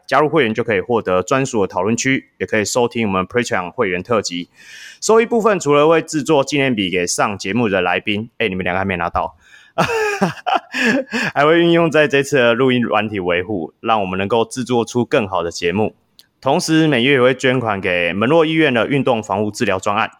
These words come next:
那小人物上篮也在此邀请大家一起回馈台湾的基层运动防护，每月六十元，让你的篮球观点更多元。最后还是要记得追踪我们小人物上篮的脸书跟I G，并与我们留言互动。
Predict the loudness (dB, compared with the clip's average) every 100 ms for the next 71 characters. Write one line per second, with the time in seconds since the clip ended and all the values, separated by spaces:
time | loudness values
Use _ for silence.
0 | _ -2 0 2 2 2 2 2 2 2
1 | 0 0 -2 -2 0 0 -2 -4 -2 -2
2 | -4 -6 -6 -4 -2 -2 -2 0 0 0
3 | -2 -2 -6 -4 -6 -6 _ _ -2 0
4 | 0 -2 -4 -6 -2 -4 -6 _ _ _
5 | -2 0 2 4 4 2 0 0 0 -2
6 | _ _ -6 -4 -2 0 0 0 -2 -2
7 | 0 -2 -2 -4 -2 -2 0 2 2 0
8 | -2 _ _ 0 2 2 2 2 2 0
9 | 0 2 2 2 0 0 2 0 0 0
10 | 0 0 0 0 2 2 2 0 0 -2
11 | 0 0 0 0 -2 -4 -6 -2 0 2
12 | 2 2 2 0 0 0 0 -2 0 -2